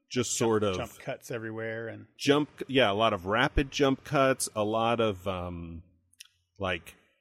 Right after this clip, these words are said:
Speaker 1: the story, the story being driven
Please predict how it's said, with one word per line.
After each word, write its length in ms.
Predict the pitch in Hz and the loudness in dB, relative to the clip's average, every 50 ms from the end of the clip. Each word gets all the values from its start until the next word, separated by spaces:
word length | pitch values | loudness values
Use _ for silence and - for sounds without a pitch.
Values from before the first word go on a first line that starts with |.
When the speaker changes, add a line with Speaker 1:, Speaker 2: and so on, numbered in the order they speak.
| _ _ _ _ _ _ _ _ _ _ _ _ _ - - - - 104 | _ _ _ _ _ _ _ _ _ _ _ _ _ -20 -20 -20 -20 -10
Speaker 1:
the 160 | 101 107 110 104 | -4 -2 -2 -2
story, 1040 | - - - - - 135 127 127 131 131 131 131 127 123 123 120 120 120 120 - _ _ _ _ _ _ _ _ _ _ _ _ _ _ _ _ _ _ - _ _ | -2 -6 -8 -2 0 2 2 4 4 2 2 2 0 0 0 0 -2 -2 -4 -8 _ _ _ _ _ _ _ _ _ _ _ _ _ _ _ _ _ _ -20 _ _
the 100 | 117 110 | -8 -8
story 460 | - - - - 143 139 135 135 131 | -6 -8 -4 0 2 2 4 4 2
being 340 | 120 110 123 120 117 110 104 | 2 2 0 0 0 0 -2
driven 560 | 87 - 113 120 120 113 127 123 123 123 127 | -2 -2 0 0 2 2 0 0 0 -2 -2